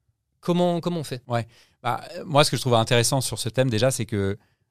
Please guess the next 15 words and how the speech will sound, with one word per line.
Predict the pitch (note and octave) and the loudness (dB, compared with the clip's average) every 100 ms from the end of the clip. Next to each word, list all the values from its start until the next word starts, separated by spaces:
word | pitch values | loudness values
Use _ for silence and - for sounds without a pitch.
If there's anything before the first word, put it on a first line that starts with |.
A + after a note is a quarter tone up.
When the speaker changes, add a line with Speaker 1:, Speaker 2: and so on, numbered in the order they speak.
| _ - | _ -10
Speaker 2:
en | G#2+ | -2
fait, | D#3 - | -2 -2
c'est, | A#2+ A2 G#2+ G#2 G2+ G#2+ - - | -4 -4 -4 -6 -8 -10 -12 -8
c'est | - | -6
un | G#2 | -4
peu | C3 | 0
l'avenir | A2+ A2 A#2+ | 0 0 -2
du | A2 | -2
management, | G#2+ G#2+ G#2 G#2 | -2 -4 -6 -10
encore | G2 G2 | -12 -12
une | F#2 | -12
fois, | - G#2 | -12 -12
parce | G2+ | -12
que, | - | -12
euh, | G#2 | -14